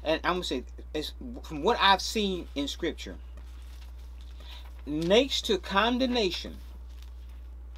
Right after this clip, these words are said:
be it self-allowed, well, all condemnation is self-allowed, but condemnation from condemning yourself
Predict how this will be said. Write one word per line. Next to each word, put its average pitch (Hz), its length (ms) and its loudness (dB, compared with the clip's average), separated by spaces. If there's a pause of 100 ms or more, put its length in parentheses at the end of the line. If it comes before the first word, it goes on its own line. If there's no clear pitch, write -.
(500)
be 202 200 6
it - 120 2
self-allowed, 214 1400 4 (480)
well, 135 160 0
all 202 220 8
condemnation 143 640 2
is - 60 -4
self-allowed, 117 640 0 (340)
but 151 160 0
condemnation 202 640 0
from 143 220 -4
condemning 170 540 0
yourself 226 680 0